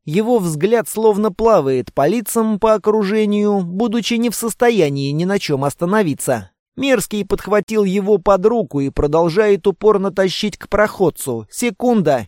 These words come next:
и мы с Дисой их настигаем. Я подхватываю Строгова под вторую руку, и мы с Мерзким чуть ли не тащим его на себе.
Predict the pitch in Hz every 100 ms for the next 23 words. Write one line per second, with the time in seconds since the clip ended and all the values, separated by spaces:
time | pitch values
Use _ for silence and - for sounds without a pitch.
0 | - 226 226 240 175 170 240 - 160 190
1 | - 208 208 - 202 147 135 127 120 104
2 | _ _ - 185 202 202 - 202 214 190
3 | 190 180 - 202 180 185 - 190 - -
4 | 196 240 196 151 147 110 135 113 160 214
5 | 233 - 226 226 - 202 190 - 214 214
6 | 214 214 196 214 - 202 202 208 208 202
7 | 208 - 196 170 123